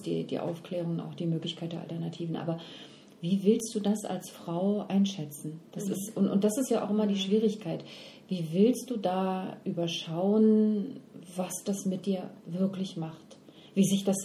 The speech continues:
Speaker 1: wirklich anfühlt? Also wie intensiv und heftig das ist, wenn auf eine unvorbereitete Gebärmutter, auf einen unvorbereiteten Gebärmutterhals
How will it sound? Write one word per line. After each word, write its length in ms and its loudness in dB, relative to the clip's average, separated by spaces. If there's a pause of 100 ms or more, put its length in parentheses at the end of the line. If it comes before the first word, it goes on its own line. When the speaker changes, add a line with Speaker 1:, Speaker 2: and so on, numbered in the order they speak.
Speaker 1:
wirklich 400 4
anfühlt? 340 2
Also 280 -4
wie 100 -4
intensiv 720 -2 (420)
und 140 6
heftig 500 0
das 180 -4
ist, 340 -2 (200)
wenn 220 2
auf 200 -4
eine 240 -2
unvorbereitete 1200 4
Gebärmutter, 680 2 (580)
auf 120 -4
einen 140 -6
unvorbereiteten 840 6
Gebärmutterhals 800 -4